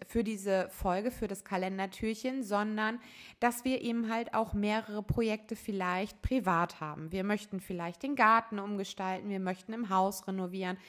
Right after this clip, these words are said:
wir möchten uns mehr Zeit für uns nehmen, für unsere Träume, möchten vielleicht ein Buch schreiben, neues Hobby lernen und so weiter. Und mir ist dann der Gedanke gekommen, ja, wie willst du das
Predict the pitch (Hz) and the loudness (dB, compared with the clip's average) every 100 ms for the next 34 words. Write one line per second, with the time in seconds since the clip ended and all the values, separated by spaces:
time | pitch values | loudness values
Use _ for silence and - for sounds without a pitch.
0 | - - - - 294 285 285 - - 226 | -20 -20 -20 0 4 4 4 -2 -4 -4
1 | 226 202 208 185 180 180 - - 285 285 | -2 -2 -2 -2 -2 -2 -4 0 0 0
2 | 254 226 220 208 - 226 233 262 - 170 | -2 -4 -4 -4 -6 -4 -4 -4 0 2
3 | 180 180 180 180 170 - 160 185 208 294 | 2 -2 -4 -6 -8 -10 -8 -6 -4 -4
4 | - - 233 226 214 185 185 - 180 180 | -4 0 0 0 0 0 0 -2 -6 -4
5 | 180 170 170 175 - 185 - 180 160 151 | -4 -4 -4 -6 -4 -4 -4 -4 -2 -4
6 | - - 170 - - - - - - - | -4 -10 -12 -14 -20 -20 -20 -20 -20 -2
7 | 226 247 254 247 - 233 269 359 359 262 | 6 6 6 2 -2 0 2 2 0 -4
8 | - - 214 214 202 196 190 196 208 208 | -4 -2 0 0 -2 -4 -2 -4 -2 -4
9 | 185 185 - 180 185 - _ _ _ _ | -6 -8 -6 -6 -6 -10 _ _ _ _
10 | _ _ _ 214 196 - - - - - | _ _ _ 2 2 0 -12 -18 -18 -18
11 | - 226 240 254 247 - 190 226 226 | -4 0 4 2 2 -2 2 2 0